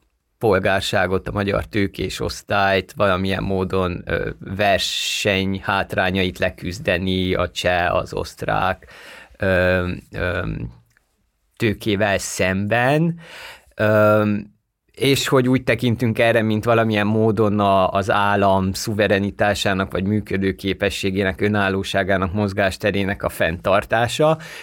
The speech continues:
Viszont azt látjuk, hogy amikor viszont ez az egész szétomlik, akkor azok a tőkések, akiket ez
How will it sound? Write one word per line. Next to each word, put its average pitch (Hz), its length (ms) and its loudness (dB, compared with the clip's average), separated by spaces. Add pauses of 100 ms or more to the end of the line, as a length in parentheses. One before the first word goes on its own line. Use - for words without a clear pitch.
(100)
Viszont 123 300 2
azt 123 180 2
látjuk, 113 440 0
hogy 123 260 0
amikor 117 640 2
viszont 101 580 -2
ez 104 140 -2
az 104 100 -4
egész 113 300 2
szétomlik, 110 920 0
akkor - 380 0
azok 120 340 0
a - 160 0 (120)
tőkések, 107 640 0
akiket 104 600 0 (480)
ez 110 420 0